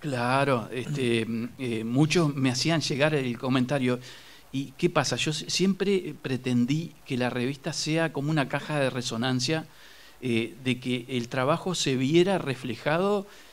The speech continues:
en lo que podrían, este, los lectores transmitirle a los mismos comerciantes.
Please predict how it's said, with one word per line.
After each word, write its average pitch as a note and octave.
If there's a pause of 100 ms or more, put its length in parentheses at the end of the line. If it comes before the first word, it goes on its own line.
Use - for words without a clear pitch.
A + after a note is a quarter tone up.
(100)
en A#2+
lo B2
que B2+
podrían, D#3+ (360)
este, B2+
los A#2
lectores D#3
transmitirle C3+
a C3
los A#2+
mismos F3+
comerciantes. B2+